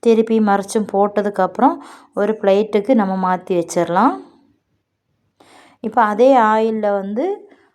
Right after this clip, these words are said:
கொ-, அரை டீஸ்பூன் வந்து கடுகு போட்டு நல்லா வெடிச்சதுக்கப்புறம்,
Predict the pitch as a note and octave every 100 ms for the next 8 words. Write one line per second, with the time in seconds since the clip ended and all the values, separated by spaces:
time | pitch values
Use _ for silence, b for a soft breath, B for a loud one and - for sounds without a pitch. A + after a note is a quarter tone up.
0 | b _ _ _ _ _ _ _ _ -
1 | G3 A#3 A#3 A3+ G#3 G#3 A3 A3 G#3+ G#3+
2 | G3+ G3 G#3+ A3 G#3 G#3 A3 G#3+ F#3+ F#3
3 | B3 G#3+ G3 A3+ G#3+ F#3+ F#3+ G#3+ A3+ A3
4 | G#3 F3+ - F#3 C4